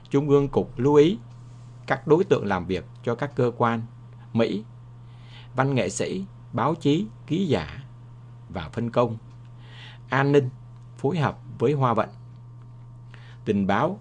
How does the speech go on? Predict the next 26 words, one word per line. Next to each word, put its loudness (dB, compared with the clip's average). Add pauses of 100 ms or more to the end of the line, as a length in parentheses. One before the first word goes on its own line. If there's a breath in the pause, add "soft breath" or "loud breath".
nghiên 4
cứu 4 (260)
đề -2
xuất -2 (200)
phương 2
án -2
đối 2
với 4
quốc -8
dân 2
đảng, -6 (800 loud breath)
tàu 4
đặc -2
vụ 0 (260)
và -6
nhân 0
viên 4 (340)
làm -4
việc -4 (840)
với 4
nhân 2
viên 2
Mỹ. -4 (2500 loud breath)
Tuyên 2
huấn 0
Thành -2